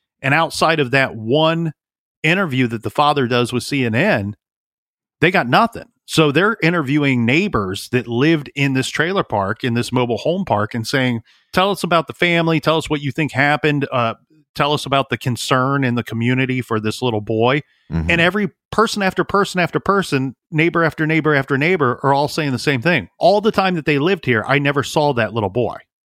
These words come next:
Speaker 1: I've never once seen him." They couldn't find anybody that lived in that mobile park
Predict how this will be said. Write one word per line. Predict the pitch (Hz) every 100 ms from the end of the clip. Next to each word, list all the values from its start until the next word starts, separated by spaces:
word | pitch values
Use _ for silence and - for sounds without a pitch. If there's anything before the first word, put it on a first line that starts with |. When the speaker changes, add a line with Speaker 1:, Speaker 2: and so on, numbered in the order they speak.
| _
Speaker 1:
I've | 127 131
never | 135 120
once | 113 143 139
seen | - 147 135
him." | 92 78 - _ -
They | 180
couldn't | - 208 170
find | 175 165 156 -
anybody | 165 190 151 139 127
that | 113 120
lived | 127 147 131
in | 123
that | 120 117
mobile | 131 123 123 123
park | - 156 123 -